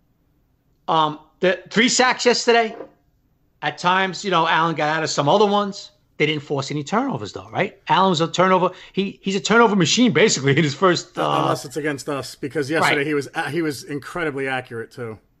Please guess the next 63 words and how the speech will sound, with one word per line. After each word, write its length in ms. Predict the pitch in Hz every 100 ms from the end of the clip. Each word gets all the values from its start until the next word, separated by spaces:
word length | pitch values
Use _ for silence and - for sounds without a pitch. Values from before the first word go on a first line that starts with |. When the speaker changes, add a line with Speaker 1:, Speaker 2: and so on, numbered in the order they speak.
| _ _
Speaker 1:
Uh, 220 | 143 147 -
uh, 140 | 156 -
well, 100 | 247 233
yeah, 180 | 240 233 -
he 200 | 151 175
was 120 | 160
accurate 360 | 185 202 214 208
on 60 |
some 220 | - 190
throws. 280 | 143 190 190
Some 100 | -
Speaker 2:
On 40 | 190
Speaker 1:
of 60 |
the 60 | 190
Speaker 2:
the, 40 | -
Speaker 1:
throws, 240 | 196 180
Speaker 2:
on 60 | 156
the 60 |
Speaker 1:
I 60 | 147
coulda 120 | 143
Speaker 2:
run. 80 | 151
Speaker 1:
hit 140 | 147 127
those 160 | 131
guys. 300 | - 110 92
Some 240 | - - 202
Speaker 2:
Well, 80 | 208
Speaker 1:
of 60 |
those 40 | 170
Speaker 2:
on 100 | 165
Speaker 1:
guys. 140 | 156
Speaker 2:
the 40 | 160
run, 140 | 180
he 80 | 165
was 140 | 143
accurate. 400 | 139 135 127 135
A 40 | 123
couple 240 | 147 131
Speaker 1:
Right. 100 | 175 127
Speaker 2:
times, 180 | 123
I 120 | 127 120
just 240 | 113 -
Speaker 1:
Right. 140 | 139
Speaker 2:
thought, 160 | 110 -
Speaker 1:
Very 240 | 160 185
Speaker 2:
"You 60 | 156
gotta 120 | 143 110
be 0 | 110
Speaker 1:
accurate 60 | -
Speaker 2:
kidding 200 | - 131
Speaker 1:
on 80 | 131
the 80 | 131
Speaker 2:
me." 60 |
Speaker 1:
run. 240 | 123 110 - _ _ _
Made 140 | 127 135
some 180 | - 139
beautiful 360 | 160 151 151
throws 280 | 139 131 117
on 80 | 117
the 40 |
run 220 | 110 107 101
yesterday, 400 | 95 - 92 _
right? 180 | 120 190
Speaker 2:
Yep. 220 | 240 _